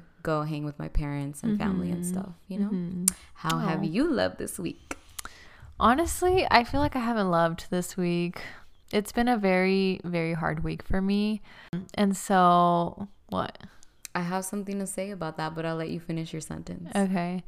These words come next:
Speaker 2: So it's been a really, really hard week for me. Um, so I feel like I haven't put much effort in, like, loving people around me.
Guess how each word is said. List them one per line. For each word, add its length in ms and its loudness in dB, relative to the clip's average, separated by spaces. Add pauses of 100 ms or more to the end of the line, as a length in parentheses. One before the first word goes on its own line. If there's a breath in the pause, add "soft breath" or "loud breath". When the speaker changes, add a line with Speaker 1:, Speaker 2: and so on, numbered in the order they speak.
(320 loud breath)
Speaker 2:
So 180 2
it's 160 6
been 140 4
a 100 4
really, 280 6
really 200 4
hard 260 2
week 260 -2
for 180 4
me. 460 2
Um, 500 2
so 140 0
I 140 6
feel 180 4
like 140 4
I 60 2
haven't 220 -2
put 180 4
much 220 -2
effort 480 0
in, 220 0
like, 240 -4
loving 420 -2
people 460 -2
around 420 0
me. 300 -4